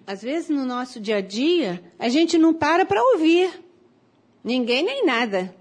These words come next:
nem a gente, não é? A gente passa batido, não escuta,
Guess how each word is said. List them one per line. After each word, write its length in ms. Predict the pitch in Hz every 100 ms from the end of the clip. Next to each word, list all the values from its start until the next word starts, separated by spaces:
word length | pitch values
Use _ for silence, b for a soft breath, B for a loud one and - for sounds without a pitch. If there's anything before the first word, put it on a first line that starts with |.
| -
nem 220 | 220 -
a 100 | 415
gente, 540 | 269 269 339 - - - _ b b b b -
não 160 | 196
é? 180 | 208 349 - _ _ _ _ _ _ _ _ _ _ 208
A 40 |
gente 220 | 220 233
passa 320 | - 233 254 254
batido, 680 | 254 294 - 262 277 190
não 80 | 202
escuta, 840 | 220 - - 240 262 262 240 254